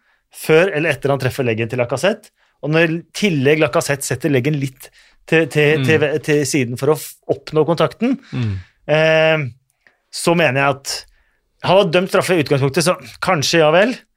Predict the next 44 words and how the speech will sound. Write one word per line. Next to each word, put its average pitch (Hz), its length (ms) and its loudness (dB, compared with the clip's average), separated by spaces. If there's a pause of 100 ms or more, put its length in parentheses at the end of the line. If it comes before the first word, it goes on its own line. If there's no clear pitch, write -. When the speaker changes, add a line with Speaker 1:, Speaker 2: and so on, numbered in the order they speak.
(260)
Speaker 1:
Eh, 160 220 2
men 170 240 2
å 170 80 2
sende 139 240 -2
han 123 80 -4
til 143 320 2
skjermen 127 320 -2
der 131 80 2
for 143 220 -2
å, - 40 -
for 143 140 -2
å 143 80 0
ta 131 160 0
den, 170 240 2
det 131 140 2
synes 120 100 -12
jeg 135 140 -4
var 117 100 -4
dårlig 104 240 -6
gjort 131 160 -8
av 117 160 0
de 117 80 -4
som 123 160 -8
satt 120 220 -12
i - 20 -6
var 110 160 -10
bussen. - 240 -20
Speaker 2:
Jeg 110 100 2
hadde 113 220 0
ikke 127 160 -4
sendt 98 240 -2
den 95 80 -12
til 110 80 -4
skjermen 101 320 -2
hvis 95 140 -6
han 101 100 -4
hadde 98 80 -6
blåst 95 160 -6
straffe, 104 240 -8
det 104 80 -4
er 98 60 -2
jeg 92 80 -4
overbevist 90 260 -10
om. - 60 -20